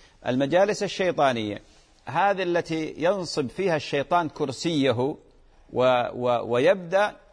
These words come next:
يقود الناس إلى ما، ما يسخط الرحمن سبحانه وتعالى من الغيبة، النميمة، الكذب، الفحش والعياذ بالله، اللعن، السب، الطعن، السخرية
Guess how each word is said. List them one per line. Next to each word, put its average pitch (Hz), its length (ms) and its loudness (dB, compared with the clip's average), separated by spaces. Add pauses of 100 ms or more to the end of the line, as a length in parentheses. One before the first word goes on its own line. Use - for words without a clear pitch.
(260)
يقود 185 400 0
الناس 160 400 -4
إلى 135 260 -2
ما، 131 280 -2
ما 127 200 -4
يسخط 135 460 -6
الرحمن 120 460 -4
سبحانه 104 440 -6
وتعالى 95 400 -8
من 123 160 -4
الغيبة، 139 460 0 (560)
النميمة، 135 600 -2 (420)
الكذب، 135 500 0 (480)
الفحش 123 480 -4
والعياذ 123 420 -2
بالله، 131 460 -2 (280)
اللعن، 135 500 0 (360)
السب، 147 420 0 (400)
الطعن، 135 520 -2 (300)
السخرية 139 640 -2